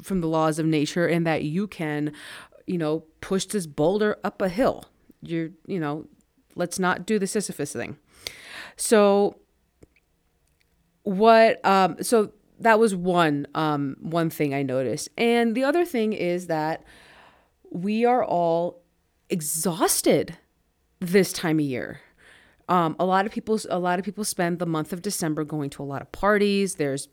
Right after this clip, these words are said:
family involved with the holidays, and you're supposed to just shake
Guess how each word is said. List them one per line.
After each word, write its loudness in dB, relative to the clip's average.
family 0
involved 0
with -10
the -6
holidays, 0
and -2
you're 2
supposed -2
to -10
just -2
shake -2